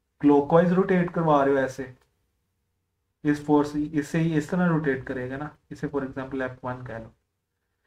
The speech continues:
और ये माइनस एफ़ वन या एफ़ टू जो भी समझ लो,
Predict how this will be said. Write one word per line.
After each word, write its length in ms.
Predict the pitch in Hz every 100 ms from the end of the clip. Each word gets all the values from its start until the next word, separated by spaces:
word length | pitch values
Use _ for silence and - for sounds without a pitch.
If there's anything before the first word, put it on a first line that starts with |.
| _ _ _ _ _ _ -
और 80 | 131
ये 100 | 135
माइनस 400 | 131 127 131 -
एफ़ 220 | 123 -
वन 140 | 123 127
या 420 | 127 123 127 - -
एफ़ 160 | 123 123
टू 120 | 131
जो 220 | 131 131
भी 120 | 127
समझ 340 | 127 123 123 120
लो, 220 | 131